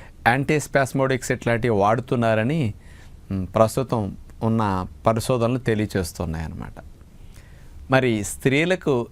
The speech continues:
ఈ పీరియడ్స్ టైంలో వచ్చే కడుపు నొప్పి అనేది పంతొమ్మిది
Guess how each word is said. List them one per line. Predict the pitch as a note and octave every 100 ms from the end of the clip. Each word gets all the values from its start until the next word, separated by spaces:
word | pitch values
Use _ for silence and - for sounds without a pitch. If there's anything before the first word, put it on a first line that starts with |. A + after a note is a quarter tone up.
| -
ఈ | C3 A#2+
పీరియడ్స్ | A#2 C#3 D#3 D#3+ -
టైంలో | D3 C#3
వచ్చే | C3+ - C3
కడుపు | - A2+ B2 C3+
నొప్పి | B2+ B2 B2
అనేది | A#2 G#2+ G2 G2 G2+ - - - - - - C3
పంతొమ్మిది | C3 D3+ D#3+ D#3+ D3+